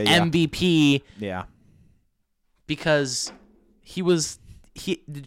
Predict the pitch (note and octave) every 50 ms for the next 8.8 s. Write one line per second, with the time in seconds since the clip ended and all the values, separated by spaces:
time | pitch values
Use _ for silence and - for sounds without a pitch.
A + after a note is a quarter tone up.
0 | - _ _ - - - F3+ E3 D#3+ D3 - D3 - - G#3 - - G3+ G3 F#3
1 | F3+ E3+ E3 D3+ C#3+ B2+ B2+ C#3 C#3+ D3+ D3 C3+ A#2 A2 - - C#3+ C3+ A#2+ A#2
2 | C#3+ C#3+ D3 C#3+ C3 B2+ B2+ C3 A#2+ A2+ A2 G#2 G2+ A2 A#2+ C3 C3 - - -
3 | B2+ A#2+ A2+ G#2 F#2 F2+ F2+ F#2 - - - _ _ _ _ _ _ _ _ -
4 | G#2 G#2 G2+ G#2+ F#2 - - - C3+ B2 G#2+ A2 F#2 F2+ - - - C#2 D2 -
5 | _ _ _ _ _ _ _ _ _ _ _ _ _ _ _ _ _ _ _ -
6 | - A2+ G#2 - - - - - - - - - - G2 G2+ G2 F#2 - - _
7 | _ _ _ _ _ _ _ _ _ _ _ _ _ _ _ _ _ _ - -
8 | D2 D#2 D#2 D#3 - - - - - - C4 - - - -